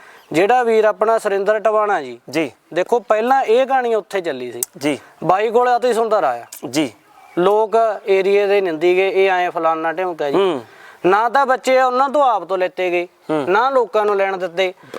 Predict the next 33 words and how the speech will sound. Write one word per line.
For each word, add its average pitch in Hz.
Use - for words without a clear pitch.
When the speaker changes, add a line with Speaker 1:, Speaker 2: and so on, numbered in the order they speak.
Speaker 2:
ਜੀ। 131
Speaker 1:
ਹੁਣ 254
ਜਿਹੜੇ 247
ਤਾਂ 294
ਗੁੰਜਾਇਸ਼ 220
ਵਾਲੇ 240
ਨੇ, 233
ਉਹ -
Speaker 2:
ਜੀ। 170
Speaker 1:
ਤਾਂ 269
ਹੁਣ 262
ਬਬਲੂ 226
ਸ਼ੇਖ 214
ਕੋਲ 208
ਜਾਂਦੇ 196
ਨੇ। 185
Speaker 2:
ਜੀ। 143
Speaker 1:
ਹੁਣ 247
ਉਹ 277
ਘੋੜਾ 285
ਦਬਾਉਣ 226
ਲਈ 240
ਲੋਕਾਂ 233
ਨੇ 233
ਐਂ 226
ਸੀ 214
ਵੀ 220
ਇਹ 226
ਘੋੜੇ 220
ਨੂੰ 233
ਚੱਲਣ 226
ਨਹੀਂ 202
ਦੇਣਾ। 135